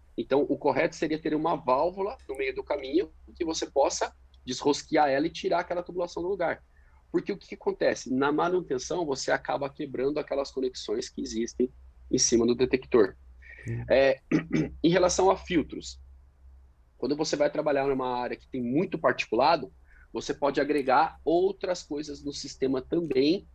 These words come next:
pra você mitigar e aumentar a vida útil do detetor. Você pode colocar filtros externos na linha, né? De novo, você pode inverter o detector, porque você cria uma barreira mecânica pra poeira chegar até ele, tá?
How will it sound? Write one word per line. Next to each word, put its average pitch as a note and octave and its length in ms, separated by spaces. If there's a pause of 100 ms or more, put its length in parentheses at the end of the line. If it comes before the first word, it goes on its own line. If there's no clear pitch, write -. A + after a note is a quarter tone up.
(200)
pra C#3 100
você C#3+ 300
mitigar D#3+ 920
e - 80
aumentar F#3+ 540
a A3+ 40
vida G3 260
útil E3+ 340
do D#3+ 80
detetor. D#3 520 (600)
Você - 120
pode E3+ 220
colocar D#3+ 400
filtros D#3 540
externos C#3 560
na C3+ 180
linha, C#3+ 540 (420)
né? C3 240 (560)
De C#3+ 160
novo, D3 400 (140)
você B2+ 220
pode C#3 440
inverter E3 580 (100)
o E3 60
detector, C#3 680
porque - 220
você B2+ 220
cria E3 280
uma D#3 120
barreira C3 340
mecânica D3 600
pra C3+ 160
poeira C3 300
chegar B2+ 420
até C3+ 220
ele, A#2+ 340 (560)
tá? - 260